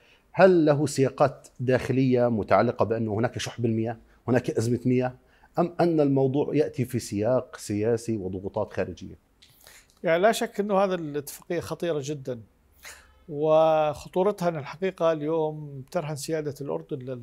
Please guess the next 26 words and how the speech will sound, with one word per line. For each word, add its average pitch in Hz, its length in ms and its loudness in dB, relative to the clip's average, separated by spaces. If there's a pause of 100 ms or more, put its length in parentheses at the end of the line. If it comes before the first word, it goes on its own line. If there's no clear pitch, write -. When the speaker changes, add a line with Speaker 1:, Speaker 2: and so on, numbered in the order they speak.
Speaker 2:
للكيان 131 380 -8
الصهيوني. 117 520 -12 (440)
Speaker 1:
مم. 82 100 -10 (240)
Speaker 2:
والقصة 202 800 2
لما 196 200 2
بتتكلم 202 420 -2
عن 190 80 -2
سيادة 202 400 0
ببطل 175 440 -2
فيها 156 720 0
القصة، 147 840 -2
آه، 123 540 -4
يعني 135 440 -6
موضوع 139 560 -6
حاجات 151 640 2
ومش 139 200 -10
حاجات 147 540 -4
وم-، 120 840 -14
م-، - 80 -12 (240)
لا، 202 200 -4
القصة - 380 -4
بتصير 190 300 -2
في 180 440 -4
خطورة 175 560 0
على 117 220 -4
البلد. 135 360 -2